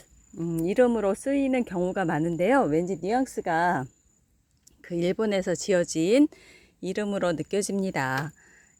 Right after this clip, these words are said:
여름이라서 정말 물도 못 주고, 음, 굉장히 쪼글쪼글 <laughs> 무관심 속에 말라있는, 아, 신도인데요. 이렇게 예쁜, 예쁘고 화려한 꽃을 보여줍니다. 멀리서도 이렇게 주홍색 꽃,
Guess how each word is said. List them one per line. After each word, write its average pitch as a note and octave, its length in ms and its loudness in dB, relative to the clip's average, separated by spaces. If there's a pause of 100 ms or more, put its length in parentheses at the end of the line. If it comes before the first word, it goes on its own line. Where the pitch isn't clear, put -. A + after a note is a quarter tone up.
여름이라서 A3 800 4
정말 F#3+ 340 -2
물도 B3+ 300 6
못 F#3 200 0
주고, G3 680 -2 (480)
음, F3+ 240 -2
굉장히 C4 420 4
쪼글쪼글 C#4 800 -2
<laughs> - 80 -20
무관심 B3 520 2
속에 G#3 420 2
말라있는, F#3 1120 2 (520)
아, F3 100 -8
신도인데요. A#3 1000 4 (440)
이렇게 D#3 500 -12
예쁜, E3 580 -4 (200)
예쁘고 F#3+ 440 -4
화려한 G#3+ 600 2
꽃을 B3+ 340 -2
보여줍니다. E3+ 960 -4 (1300)
멀리서도 F3 580 -2
이렇게 F#3+ 720 -2
주홍색 A3+ 680 -4
꽃, D#3+ 240 0